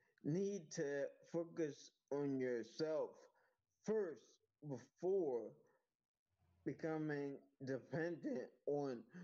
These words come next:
someone else. And one thing I learned fairly young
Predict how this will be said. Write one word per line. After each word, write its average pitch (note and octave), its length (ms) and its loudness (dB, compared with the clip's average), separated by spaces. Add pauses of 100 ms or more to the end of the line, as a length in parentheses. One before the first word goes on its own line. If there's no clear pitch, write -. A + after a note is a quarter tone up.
(140)
someone C3+ 640 -4 (160)
else. C3 540 -2 (1900)
And C#3+ 400 0 (800)
one E3+ 300 0
thing F#3 260 -4 (320)
I D#3 80 -2
learned D#3+ 560 0 (500)
fairly D#3 760 -2 (100)
young D3 500 -2